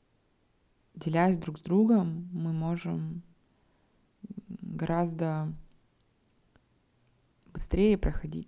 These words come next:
какие-то процессы исцеления и даже совершать, э, квантовые скачки через осознание. Вообще, м,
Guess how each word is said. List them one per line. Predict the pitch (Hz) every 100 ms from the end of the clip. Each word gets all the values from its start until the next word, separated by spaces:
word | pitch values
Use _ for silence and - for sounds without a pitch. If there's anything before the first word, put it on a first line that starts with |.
| _
какие-то | - - - 160 156 151 156 165 - _
процессы | - - 170 160 170
исцеления | 156 - 151 160 220 220 175 - - - _ _ _ -
и | 165
даже | 160 170 156
совершать, | - 160 156 175 170 170 - _ _ _ _ _ _ _ _ _
э, | 170 156 151 151 156
квантовые | 160 160 165 160
скачки | - 160 - 170 170 160 _ _ _ _ _ _ _ _ _ _ _ _
через | - 175 156
осознание. | 156 151 151 151 147 151 156 165 - - - - - _ _ _ _ _ _ _ _ _ _ _ _ - _ _ _ _ _ _ -
Вообще, | 156 - 196 226 285 - - -
м, | 180 170 165 165 165